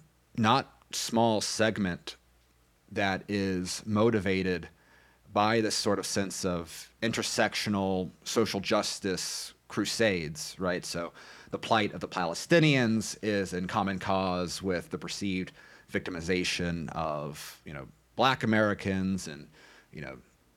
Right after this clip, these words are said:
National In-, Indigenous People Day and the like, right? You, you have on the left this, this collection of perceived victim groups that have no shame, have, have, are, are proud to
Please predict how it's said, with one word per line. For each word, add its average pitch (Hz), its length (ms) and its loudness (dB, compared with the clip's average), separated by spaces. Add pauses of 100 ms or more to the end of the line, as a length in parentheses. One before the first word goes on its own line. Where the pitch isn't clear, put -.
(420)
National 101 640 2 (120)
In-, 110 140 -2
Indigenous 98 460 2
People 147 360 4
Day 110 640 4 (400)
and 113 120 2
the 107 60 4
like, 101 280 2
right? 101 160 2
You, 101 180 -2
you 107 120 0
have 104 480 0
on 110 100 2
the 104 80 4
left 98 260 0
this, 95 140 -4
this - 180 -6
collection 104 800 0 (140)
of 90 520 -4
perceived 95 380 -4
victim 104 420 2
groups 92 500 -2 (560)
that 95 400 0 (800)
have 107 160 2
no 139 160 6
shame, 90 240 2
have, 98 240 -4
have, 95 340 -2
are, 104 180 2
are 104 120 -2
proud 123 640 0 (720)
to 90 480 2